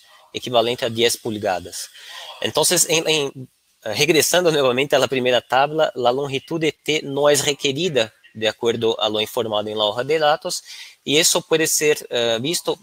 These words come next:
también por la temperatura máxima del fluido de proceso, que no es alta, entonces no es necesaria una protección térmica en esa tubería,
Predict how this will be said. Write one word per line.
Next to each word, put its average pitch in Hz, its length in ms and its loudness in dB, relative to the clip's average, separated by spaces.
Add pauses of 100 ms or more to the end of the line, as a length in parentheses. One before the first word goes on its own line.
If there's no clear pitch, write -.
(220)
también 135 580 -2
por 151 100 0
la 143 120 4
temperatura 147 840 -2
máxima 127 680 -2 (360)
del 113 140 0
fluido 117 280 -2
de 117 120 0
proceso, 143 460 -2
que 127 120 -6
no 123 140 0
es 135 140 -2
alta, 139 300 0
entonces 131 380 -4
no 135 100 -2
es 131 80 -4
necesaria 131 520 -2
una 127 120 -2
protección - 720 -6 (140)
térmica 139 560 0 (400)
en 120 160 0
esa 120 200 0
tubería, 104 520 -4